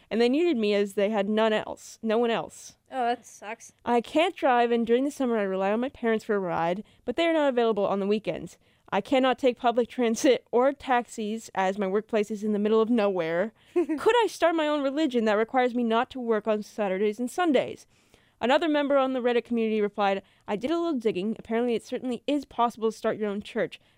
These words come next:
Speaker 1: but I think you would need to rely on all income going to the church."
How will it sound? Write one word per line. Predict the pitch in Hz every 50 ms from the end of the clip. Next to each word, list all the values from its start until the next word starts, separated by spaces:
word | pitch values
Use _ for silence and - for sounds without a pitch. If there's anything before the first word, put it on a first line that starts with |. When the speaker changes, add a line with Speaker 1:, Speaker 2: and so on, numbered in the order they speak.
| _ -
Speaker 1:
but | 269
I | 302 320
think | - 339 320 -
you | 294
would | 285 269 240
need | 262 226
to | - 233
rely | 214 214 208 202 196 196 202 - _ _ _ _ -
on | 220 214 -
all | - 233 262 262 -
income | 247 254 240 - 233 226 214 220
going | 202 202 196 196 202 208 202
to | - - 311 311 294
the | 220 202
church." | - - 185 151 113 - _ - - -